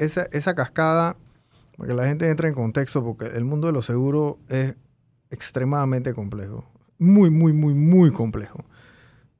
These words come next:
Yo pensé que los bancos eran complejos, pero los seguros, <laughs> pero se los llevan, pero por cancha.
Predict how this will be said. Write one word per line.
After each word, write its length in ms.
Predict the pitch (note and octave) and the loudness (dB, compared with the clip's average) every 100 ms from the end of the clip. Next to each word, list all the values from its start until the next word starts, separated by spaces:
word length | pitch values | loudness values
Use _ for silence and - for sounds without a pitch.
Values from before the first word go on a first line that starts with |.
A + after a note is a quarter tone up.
| _ _ _ - | _ _ _ -12
Yo 180 | B2+ E3 | -6 -2
pensé 220 | D#3+ F#3 | -2 0
que 80 | F3+ | 2
los 140 | C#3+ | 2
bancos 360 | D3+ D#3+ D#3+ D3 | 2 0 2 2
eran 180 | D3 C3 | 2 -2
complejos, 420 | G#2+ G2+ G#2 G2+ | -6 -4 -6 -6
pero 180 | A#2+ B2 | -4 -2
los 120 | B2 B2+ | -2 0
seguros, 500 | C3+ D#3+ E3 D#3+ - | 2 4 4 2 -4
<laughs> 80 | - | -8
pero 180 | C3 A#2+ | -6 -4
se 140 | B2+ | -2
los 120 | A#2+ | 0
llevan, 280 | C3 D3 D#3 | 2 2 0
pero 240 | C#3+ B2 A2+ | 0 -2 -4
por 200 | A#2+ A#2 | -6 -4
cancha. 420 | B2 G2 G#2+ | -4 -4 -8